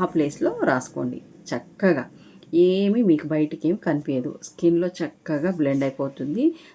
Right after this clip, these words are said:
సమాంతరంగా ఫేస్ అనేది కనిపిస్తుందన్నమాట. మీరు ఈ ప్యాక్‌ని ఆడవాళ్ళు, మగవాళ్ళు ఎవరైనా ట్రై చేయొచ్చు.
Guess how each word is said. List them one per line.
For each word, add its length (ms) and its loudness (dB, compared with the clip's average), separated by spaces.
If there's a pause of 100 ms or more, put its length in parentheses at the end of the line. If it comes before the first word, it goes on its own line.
(120)
సమాంతరంగా 840 2
ఫేస్ 300 -4
అనేది 240 -4
కనిపిస్తుందన్నమాట. 840 -4 (560)
మీరు 260 4
ఈ 180 0
ప్యాక్‌ని 480 -2 (180)
ఆడవాళ్ళు, 540 0
మగవాళ్ళు 500 -4 (100)
ఎవరైనా 460 -2
ట్రై 220 -4
చేయొచ్చు. 400 -6